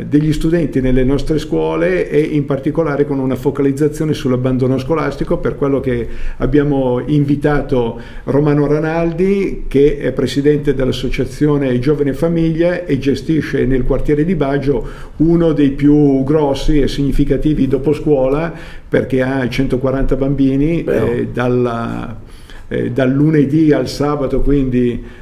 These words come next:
Speaker 1: eh, senza soluzione di continuità, diremo, e ormai da, da lungo tempo, perché sono alcuni lustri che ha una
Speaker 2: Storia
Speaker 1: presenza,
Speaker 2: consolidata,
Speaker 1: una
Speaker 2: come si dice.
Speaker 1: presenza importante, quindi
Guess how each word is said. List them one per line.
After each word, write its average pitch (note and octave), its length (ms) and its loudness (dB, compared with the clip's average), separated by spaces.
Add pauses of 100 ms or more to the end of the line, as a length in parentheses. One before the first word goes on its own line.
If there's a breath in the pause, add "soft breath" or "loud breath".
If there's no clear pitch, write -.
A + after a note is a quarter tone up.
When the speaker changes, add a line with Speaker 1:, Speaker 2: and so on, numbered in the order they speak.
Speaker 1:
eh, A#2+ 420 -2
senza D3+ 600 2
soluzione D#3+ 500 0
di D3+ 100 2
continuità, D3+ 640 0
diremo, F3 720 0
e D3+ 100 2
ormai C#3+ 460 0
da, A#2+ 400 0
da A#2+ 80 -2
lungo C3+ 320 2
tempo, C3 320 -2
perché B2+ 280 0
sono C3 220 2
alcuni C3+ 340 0
lustri C3+ 420 0
che C#3+ 100 -2
ha B2 40 0
una B2+ 140 -2
Speaker 2:
Storia B2+ 200 0
Speaker 1:
presenza, F#3 400 6
Speaker 2:
consolidata, E3 840 4
Speaker 1:
una A#2 100 0
Speaker 2:
come E3+ 100 4
si E3 80 4
dice. D3+ 140 2
Speaker 1:
presenza F3+ 300 6
importante, G3 600 2
quindi C3 540 0